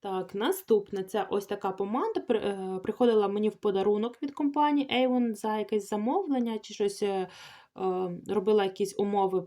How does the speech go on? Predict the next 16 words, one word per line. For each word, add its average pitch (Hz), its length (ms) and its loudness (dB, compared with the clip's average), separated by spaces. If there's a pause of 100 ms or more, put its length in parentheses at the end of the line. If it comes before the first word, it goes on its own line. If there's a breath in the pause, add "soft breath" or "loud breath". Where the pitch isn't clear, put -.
(140)
м, 170 480 -6
акції, 240 880 0 (220 loud breath)
тому 233 240 0
прийшла 202 360 0
така 190 240 -2
помада 277 500 0
мені. 277 360 2 (220 loud breath)
Вона 233 220 2
вже 233 260 4
була 208 380 2
з 185 80 -6
дуже 226 280 0
малим 208 440 4 (220 loud breath)
терміном 208 420 0
реалізації. 208 1000 2
Е, 196 140 0